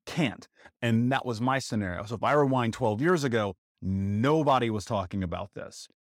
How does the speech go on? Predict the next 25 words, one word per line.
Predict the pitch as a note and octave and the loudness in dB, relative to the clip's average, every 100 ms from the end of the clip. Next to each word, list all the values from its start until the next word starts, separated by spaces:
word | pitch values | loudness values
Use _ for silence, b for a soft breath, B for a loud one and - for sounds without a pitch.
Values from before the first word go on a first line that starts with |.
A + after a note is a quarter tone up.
| _ | _
Nobody | G#2 C3 D#3 D#3+ D#3 | 2 4 4 4 2
was | C3 | 0
talking | C#3+ B2+ B2 | -2 0 0
about | A#2 - | -2 -2
child | A#2 A2 | -2 -2
abuse. | G2 G#2 - | -2 -4 -2
Nobody | G#2+ A#2+ C3+ D3 | 2 4 4 2
was | C3 | 0
talking | - B2 A#2+ A#2+ | -2 -4 -2 0
about | A2+ A2+ | 0 -2
people | - A#2+ A2+ A2+ | -4 -4 -2 -2
overcoming | B2+ A#2 A#2+ - C3 A#2+ A#2+ | 0 0 0 -2 0 2 2
it | A#2 | 0
as | - A2 | -2 -2
adults, | A#2 G#2+ A2 G2 | 0 2 0 0
living | A2 A2+ B2 A#2 | 0 2 4 4
their | A#2 | 2
life, | G#2+ G#2 G2+ | 2 0 0
becoming | G#2+ G2 A2+ A2+ | -6 -4 -2 -2
the | G2+ | -2
hero | A2+ A2 | -2 -2
of | G2+ | 0
their | G#2 | 2
own | G2+ | 4
story. | F#2+ - D#3 G#2 | 2 2 2 2